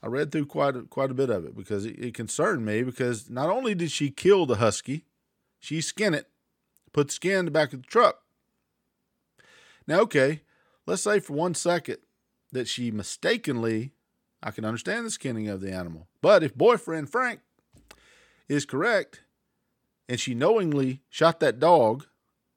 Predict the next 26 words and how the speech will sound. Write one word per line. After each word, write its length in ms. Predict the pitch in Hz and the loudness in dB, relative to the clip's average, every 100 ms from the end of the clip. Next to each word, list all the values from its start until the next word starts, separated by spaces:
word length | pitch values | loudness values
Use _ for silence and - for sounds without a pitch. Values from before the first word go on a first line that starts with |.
| _ | _
and 160 | 135 127 | -6 -4
skint 420 | - - 170 190 - | -6 -2 0 0 -2
the 120 | 120 | 0
dog, 520 | 156 175 139 90 76 - _ _ _ _ _ _ _ _ _ _ _ _ | 6 8 8 4 -2 -18 _ _ _ _ _ _ _ _ _ _ _ _
yeah, 380 | 147 165 165 170 | -2 4 6 6
I 40 | 165 | 4
wouldn't 260 | 165 151 | 2 0
want 160 | 156 143 | 0 2
her 140 | 151 | 2
around 300 | 135 120 120 | 2 2 2
my 120 | 131 | 0
Fido. 540 | 127 - 104 104 107 104 _ _ _ _ _ _ _ _ _ _ _ _ _ _ _ _ _ _ - | -2 0 2 2 0 -2 _ _ _ _ _ _ _ _ _ _ _ _ _ _ _ _ _ _ -10
Let 140 | 180 | -4
me 80 | 185 | 0
just 220 | 151 147 | 0 2
say 180 | 151 131 | 2 4
this. 480 | 117 98 104 - _ _ _ _ | 2 0 -4 -14 _ _ _ _
In 160 | 135 131 | -8 0
most 320 | 160 190 - | 2 2 2
cases, 540 | 156 143 139 110 98 | 2 2 0 -8 -8
at 140 | 98 113 | -6 -4
least 280 | 135 147 | -2 -4
in 120 | 135 113 | -6 -4
here 160 | 135 | -2
in 80 | 120 | -2
Mississippi, 640 | 120 110 101 135 - 92 | -4 -6 -4 -2 -2 -6